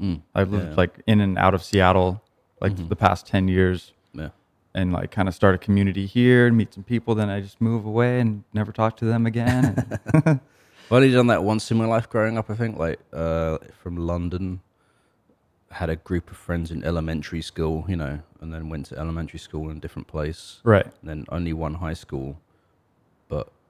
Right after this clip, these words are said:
Speaker 1: yeah, but it was always, like, yeah, group of friends getting, you know, separated. And sometimes you stay in touch with those people, sometimes you don't, like, you know, but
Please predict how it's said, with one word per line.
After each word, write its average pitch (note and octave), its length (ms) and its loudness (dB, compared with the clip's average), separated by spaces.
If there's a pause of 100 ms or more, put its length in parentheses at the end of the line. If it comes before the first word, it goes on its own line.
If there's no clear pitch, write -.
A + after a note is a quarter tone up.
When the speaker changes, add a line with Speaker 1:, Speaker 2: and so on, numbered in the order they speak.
Speaker 1:
yeah, C#2 260 -8 (100)
but - 160 -10
it - 40 -14
was E2+ 140 -12
always, F#2 380 -2
like, E2 160 -4 (120)
yeah, D2+ 280 -4 (180)
group G#2 240 -2
of G2 60 -14
friends G2 320 0
getting, D#2+ 320 -4 (1040)
you G2+ 140 -2
know, E2+ 200 -4
separated. F2 800 -4
And E2+ 220 -10 (560)
sometimes B2+ 480 4
you A#2 80 -6
stay B2 160 -2
in A#2 80 -2
touch A#2 180 0
with - 60 -14
those A#2 140 -6
people, A#2 200 -4
sometimes G#2+ 400 -6
you G#2+ 60 -12
don't, A2+ 320 -8 (180)
like, D#2+ 180 -14 (200)
you F#2 80 -12
know, G2+ 180 -8 (320)
but - 180 -10